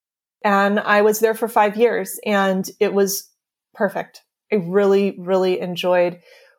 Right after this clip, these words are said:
working for the company and just working with book people. There's, like,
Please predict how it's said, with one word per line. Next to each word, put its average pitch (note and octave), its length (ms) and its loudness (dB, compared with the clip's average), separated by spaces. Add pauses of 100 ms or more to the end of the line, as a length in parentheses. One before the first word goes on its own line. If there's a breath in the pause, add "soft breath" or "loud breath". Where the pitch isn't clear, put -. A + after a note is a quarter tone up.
working C4+ 300 2
for C#4 120 2
the A#3 100 2
company G#3 640 -2
and A3 220 2
just C4 400 -6
working D#4 460 -4
with C4 180 -2 (240)
book C#4+ 280 -2
people. - 640 -8 (440)
There's, E4+ 260 -6
like, G#4+ 140 -2